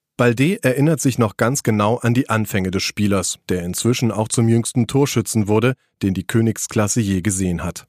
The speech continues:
Sein Heimatland hatte Ansu Fati bereits mit drei Jahren verlassen. Vater Bori holte die Familie nach Portugal, nachdem er zuvor bereits ausgewandert war,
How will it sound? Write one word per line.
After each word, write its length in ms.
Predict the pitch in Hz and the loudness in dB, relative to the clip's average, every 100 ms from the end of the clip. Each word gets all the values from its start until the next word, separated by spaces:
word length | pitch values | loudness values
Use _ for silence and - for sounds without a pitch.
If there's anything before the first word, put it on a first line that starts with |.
| _ _ _ | _ _ _
Sein 280 | - 101 92 | -2 -2 0
Heimatland 720 | 113 180 180 - 117 135 - | 0 2 0 2 0 0 0
hatte 280 | 135 120 120 | -2 0 0
Ansu 260 | 110 113 110 | 0 0 -2
Fati 420 | - 113 110 107 - _ | -2 -2 0 -2 -4 _
bereits 380 | 117 98 101 - | -2 0 -2 0
mit 160 | 123 - | -2 -2
drei 220 | 95 92 | -4 -4
Jahren 360 | 90 87 82 85 | -2 -4 -6 -8
verlassen. 500 | 95 87 85 92 85 _ _ _ | -6 -6 -4 -6 -8 _ _ _
Vater 320 | - 101 98 | -4 -4 -2
Bori 400 | 92 113 143 127 120 | 0 2 2 2 0
holte 240 | 151 165 147 | 0 0 0
die 100 | 123 | 0
Familie 460 | 110 101 104 113 | 0 0 0 0
nach 180 | 98 - | 0 -2
Portugal, 580 | - 139 135 117 113 113 _ _ | -2 -2 0 0 0 0 _ _
nachdem 380 | - 110 147 165 | -4 0 2 2
er 100 | 160 | 2
zuvor 400 | - 110 - 165 | 0 -4 0 2
bereits 420 | 143 113 117 117 | 2 2 0 0
ausgewandert 680 | - 107 - 101 101 101 98 | -4 -4 -2 -2 0 0 0
war, 180 | 104 117 | 0 0